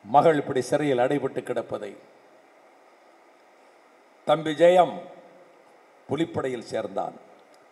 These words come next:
இவர் தந்தை செல்வாவினுடைய இயக்கத்தில் பொலிட் பீரோ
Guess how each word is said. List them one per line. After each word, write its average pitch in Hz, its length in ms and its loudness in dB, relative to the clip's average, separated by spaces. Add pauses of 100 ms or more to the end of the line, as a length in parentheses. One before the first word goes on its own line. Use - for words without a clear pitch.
(320)
இவர் 151 380 4 (1160)
தந்தை 135 380 2
செல்வாவினுடைய 151 1040 4 (2250)
இயக்கத்தில் 127 720 -6 (960)
பொலிட் 196 360 0
பீரோ 131 340 0